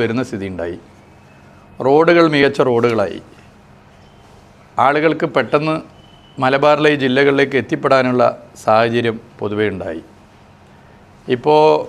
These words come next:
കോഴിക്കോട് ജില്ലാ അതിർത്തിയിൽ നിന്നും മലപ്പുറം ജില്ലാ അതിർത്തി കടന്ന് തൃശ്ശൂരിലേക്ക് പോകണമെങ്കിൽ ഒന്നൊന്നര മണിക്കൂർ മതി. നേരത്തെ നാലഞ്ച് മണിക്കൂർ വേണം.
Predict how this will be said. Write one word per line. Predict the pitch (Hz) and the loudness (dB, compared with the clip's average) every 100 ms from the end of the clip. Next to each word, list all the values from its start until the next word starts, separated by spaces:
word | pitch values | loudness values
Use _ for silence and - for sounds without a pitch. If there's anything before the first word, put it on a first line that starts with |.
| - - - | -14 -20 -6
കോഴിക്കോട് | 139 156 156 175 170 | 0 0 2 0 2
ജില്ലാ | 160 165 | 4 4
അതിർത്തിയിൽ | 151 147 160 160 156 | 4 0 0 0 0
നിന്നും | 151 156 | -4 0
മലപ്പുറം | 143 131 151 151 156 | 0 2 0 0 2
ജില്ലാ | 151 | 4
അതിർത്തി | 143 135 151 | 4 2 0
കടന്ന് | 143 139 147 139 | 2 0 -2 -6
തൃശ്ശൂരിലേക്ക് | 117 147 151 151 147 139 | -6 0 2 2 0 0
പോകണമെങ്കിൽ | 127 120 127 123 117 127 - - - 139 | 0 0 -2 -2 -4 -8 -12 -20 -18 -10
ഒന്നൊന്നര | 127 139 139 135 120 | -6 -4 -4 -4 -4
മണിക്കൂർ | 104 - 113 | -6 -8 -8
മതി. | 101 87 - 123 | -8 -14 -18 -10
നേരത്തെ | 113 117 127 120 | -6 -4 -4 -2
നാലഞ്ച് | 113 120 127 127 117 | -2 0 0 -2 -4
മണിക്കൂർ | 101 - 104 | -6 -6 -6
വേണം. | 92 90 | -6 -10